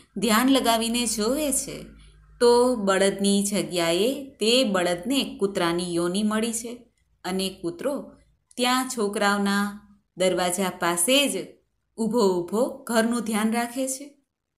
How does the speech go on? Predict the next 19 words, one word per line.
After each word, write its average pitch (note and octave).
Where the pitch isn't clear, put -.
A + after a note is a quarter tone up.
આ D4+
જોઈને C#4
સાધુ G#3+
મહારાજ G3+
તે C4
કૂતરા G3+
પાસે F3+
જઈને F3
કહે G3
છે -
કે, G#3+
"શું A#3
આ F#3+
યોનિમાંથી F#3+
પણ G#3
તારે G3+
મુક્તિ F#3+
જોઈએ A3+
છે? -